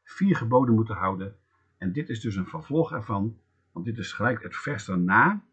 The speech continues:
waarin de apostelen zeggen: "Want Mozes heeft van oude tijden af in elke stad mensen die hem prediken." Hoe komen ze erbij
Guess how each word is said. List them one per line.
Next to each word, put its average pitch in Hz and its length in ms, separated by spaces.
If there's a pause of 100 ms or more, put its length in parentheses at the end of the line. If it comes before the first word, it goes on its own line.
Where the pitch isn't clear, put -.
(200)
waarin 95 560 (880)
de - 80
apostelen 135 540
zeggen: 110 400 (240)
"Want 87 220
Mozes 175 400
heeft 107 140
van - 140
oude 120 240
tijden 101 300
af 92 160
in - 120
elke 135 260
stad - 340
mensen 98 340
die 87 100
hem 82 120
prediken." - 400 (680)
Hoe 139 220
komen 214 320
ze 175 80
erbij 98 600